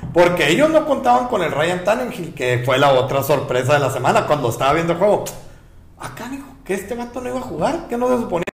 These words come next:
que no iba a jugar por el covid y que no sé qué, el Ryan Tannehill?". Y sí jugó, y como que eso el equipo entró muy así.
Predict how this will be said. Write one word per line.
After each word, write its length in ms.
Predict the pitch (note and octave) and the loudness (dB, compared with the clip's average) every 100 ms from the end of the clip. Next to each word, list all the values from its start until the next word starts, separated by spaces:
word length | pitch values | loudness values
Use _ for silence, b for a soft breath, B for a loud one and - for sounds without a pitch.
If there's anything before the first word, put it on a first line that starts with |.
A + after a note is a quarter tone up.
| - | -4
que 80 | E3 | -2
no 120 | E3 | 0
iba 120 | G#3 | 0
a 40 | A3+ | 0
jugar 320 | F3 E3+ G#3 | 2 2 2
por 120 | A#3 | -2
el 100 | G3+ | -4
covid 300 | C#3+ C#3 G#3+ D4+ | -4 -4 -2 -2
y 80 | - | -2
que 100 | F3 | -2
no 120 | F3 | -2
sé 100 | G3+ | -2
qué, 80 | G3+ | -2
el 80 | F3 | 0
Ryan 240 | F3 F3 | 0 0
Tannehill?". 460 | F#3+ C4 - G3+ - B B B - | 0 0 -2 -6 -8 B B B -4
Y 100 | E3+ | -2
sí 140 | F#3+ | -2
jugó, 520 | - B3 G#3 B3 D#4+ D#4+ | -2 0 4 6 8 6
y 60 | |
como 260 | - A3+ G3+ | 2 0 0
que 120 | E3+ | 0
eso 180 | F#3+ B3 | 0 0
el 80 | C4 | -2
equipo 380 | B3+ G3 - B3+ | -4 -6 -4 -4
entró 240 | B3+ B3 | -2 -2
muy 160 | B3 B3+ | 0 0
así. 280 | B3 C4+ | 0 0